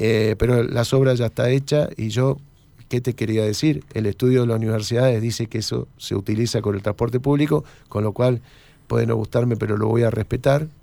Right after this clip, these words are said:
porque es consultora prioritaria y, y respeto lo que dicen, eh, los estudios de las universidades. Pero sí voy a adjuntar este año una ordenanza para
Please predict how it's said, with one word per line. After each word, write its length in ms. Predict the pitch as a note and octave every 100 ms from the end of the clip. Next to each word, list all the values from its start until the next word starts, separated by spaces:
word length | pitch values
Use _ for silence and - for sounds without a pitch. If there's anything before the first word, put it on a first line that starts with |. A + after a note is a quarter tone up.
| - -
porque 240 | - -
es 60 | G#2+
consultora 560 | - G2+ G2+ - B2 G#2+
prioritaria 560 | G#2+ G2 B2 B2+ A2
y, 200 | G2+ G2 -
y 100 | G2
respeto 380 | F#2+ A#2 A#2
lo 100 | A2
que 120 | G2 G#2+
dicen, 320 | A2 G#2+ G#2+ - - - - -
eh, 420 | G#2+ G2 G2 G#2 G2+
los 180 | G#2+
estudios 400 | G2+ - B2 A#2+
de 60 | A2
las 100 | G#2
universidades. 800 | G2+ G#2+ G#2 A2+ C3 C#3+ D3+ - - - - -
Pero 160 | A2
sí 160 | G#2+ D3
voy 180 | D#3 D#3
a 380 | C#3+ C#3 C3 B2+
adjuntar 600 | - A#2+ - A#2+ C#3 C3+
este 240 | C3+ C3+
año 380 | C3+ C#3+ D3+ D#3 _
una 180 | C3 C3
ordenanza 540 | B2 A#2+ B2 C3+ C#3
para 380 | C3+ A#2 A2 G2+